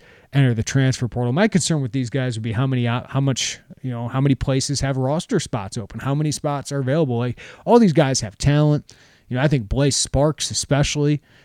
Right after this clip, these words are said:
was maybe the one that surprised me the most 'cause the last staff loved him. He traveled to every game. Big kid, six seven, three hundred pounds.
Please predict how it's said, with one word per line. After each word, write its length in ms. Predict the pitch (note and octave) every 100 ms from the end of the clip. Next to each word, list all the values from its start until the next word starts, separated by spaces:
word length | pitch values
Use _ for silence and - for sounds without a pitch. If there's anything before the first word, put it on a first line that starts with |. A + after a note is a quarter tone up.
| _ -
was 200 | B2 G#2+
maybe 240 | C#3 D3
the 100 | C#3
one 140 | C#3 C#3+
that 120 | A#2
surprised 440 | - - C#3+ B2+
me 140 | A#2 D3
the 80 |
most 240 | D3 C#3+ B2+
'cause 140 | A2
the 80 | G2
last 320 | G#2 C3 C#3
staff 200 | - G#2 - A#2
loved 300 | A#2 C#3 D#3
him. 260 | D#3 F3+ - _
He 120 | A#2
traveled 640 | A2 - C3+ C3 D3 D#3+ D3
to 100 | B2+
every 240 | B2+ A#2+
game. 540 | A2+ A2+ A2+ C3 D3 D3 - - _ A2 G2+
Big 260 | C3+ D3+ C#3
kid, 280 | - D3+
six 360 | C3+ - D#3+ -
seven, 480 | - C#3 C#3 D3 C3+
three 160 | C#3
hundred 180 | C#3+ B2+
pounds. 500 | B2 B2+ C3+ C#3 C#3